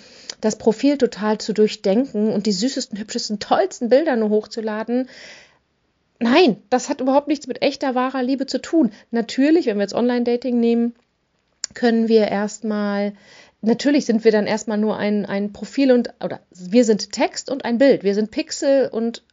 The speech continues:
Google Null- und Einserzahlen, wenn man's mal so nimmt. Wir sind nicht unsere alten Emotionen oder der Mann ist nicht unseren alten Ängste. Wenn wir dann, was weiß ich, es gibt Frauen, die gucken ein Bild an und sagen in zwei Sekunden, geht gar nicht weg. So, meinetwegen haben wir grob eine Orientierung, was wir an Männern mögen. Aber,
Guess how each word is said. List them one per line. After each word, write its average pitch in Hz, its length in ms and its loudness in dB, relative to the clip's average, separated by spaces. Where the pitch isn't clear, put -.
Google 233 380 2
Null- 240 220 6
und 233 100 4
Einserzahlen, 202 560 0
wenn 180 80 -6
man's 180 160 -8
mal 175 120 -8
so 165 140 -8
nimmt. 165 240 -8
Wir 196 100 0
sind 254 240 0
nicht 226 180 -6
unsere 208 240 -2
alten 196 220 -2
Emotionen 220 760 2
oder 226 200 4
der 208 120 4
Mann 220 260 2
ist - 220 -6
nicht 226 160 -6
unseren 214 280 -2
alten 214 300 -4
Ängste. 294 600 -2
Wenn 233 100 2
wir 220 80 4
dann, 220 200 2
was 208 160 -6
weiß - 100 -16
ich, - 140 -6
es 196 100 -6
gibt 240 140 -4
Frauen, 233 200 0
die 247 80 0
gucken 254 220 -4
ein 220 120 -2
Bild 254 220 4
an 277 140 -4
und 269 80 -2
sagen 240 200 0
in 233 60 -2
zwei 240 200 -4
Sekunden, 240 320 -2
geht 240 180 0
gar 226 160 2
nicht 233 180 0
weg. 226 280 -2
So, 220 360 2
meinetwegen 226 640 4
haben 208 160 0
wir 214 80 4
grob 233 420 2
eine 233 120 -2
Orientierung, 214 680 -2
was 190 180 -8
wir - 60 -6
an 196 100 -2
Männern 196 300 -2
mögen. 202 440 2
Aber, 240 480 -2